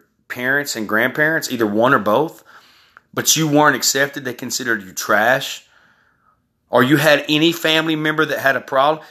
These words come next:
it doesn't matter if five or ten other family members are good. The only way they accept you is if you're in that class. As example,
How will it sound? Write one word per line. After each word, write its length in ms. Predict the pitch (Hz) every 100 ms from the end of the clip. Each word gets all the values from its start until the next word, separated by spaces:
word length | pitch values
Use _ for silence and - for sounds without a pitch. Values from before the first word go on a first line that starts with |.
| -
it 80 | 196
doesn't 220 | 208 170
matter 220 | 170 143
if 60 | -
five 420 | - 196 202 196
or 40 |
ten 180 | 165 185
other 160 | 165 147
family 380 | - 151 143
members 400 | 127 120 117 113 - _
are 100 | 123
good. 340 | 110 117 87 - _ _ _ _ _ _ _ -
The 160 | 147
only 300 | 160 180 233
way 280 | 220 190 196
they 180 | 170 156
accept 600 | 123 - - 156 156 -
you 180 | 95 95 _ _ _ _ -
is 240 | 151 139
if 180 | 151 -
you're 220 | 151 -
in 260 | 160 165 151
that 240 | 139 131
class. 760 | - 147 127 - - - - _ _ _
As 240 | 147 151 -
example, 600 | 147 135 143 139 - 87